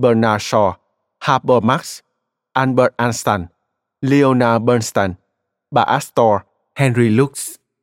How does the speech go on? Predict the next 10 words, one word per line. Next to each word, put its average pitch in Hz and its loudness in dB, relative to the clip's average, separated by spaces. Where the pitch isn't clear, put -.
Edward 131 0
R. 107 0
Murrow, 113 0
Alexander 131 0
Woolcott, 117 0
George 127 -2
S. - -8
Kaufman, 101 -4
Ethel 139 0
Barrymore, 107 0